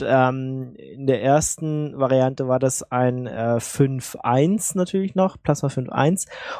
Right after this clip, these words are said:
Und da hat eine Menge nicht funktioniert. Ja, das war das, was ich vorhin auch gesagt hab. Kai Screen, äh,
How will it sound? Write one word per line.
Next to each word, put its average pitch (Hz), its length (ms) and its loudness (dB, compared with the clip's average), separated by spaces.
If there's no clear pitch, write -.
Und 147 240 4
da 135 180 6
hat 151 160 0
eine 160 100 -6
Menge 160 240 0
nicht 175 160 -4
funktioniert. 190 720 0
Ja, 139 240 0
das - 260 -6
war 135 360 4
das, 139 160 -6
was 139 120 0
ich 139 80 -12
vorhin 139 160 -2
auch 131 100 -8
gesagt 139 300 -2
hab. 156 160 -2
Kai 135 300 4
Screen, 170 580 0
äh, 135 340 2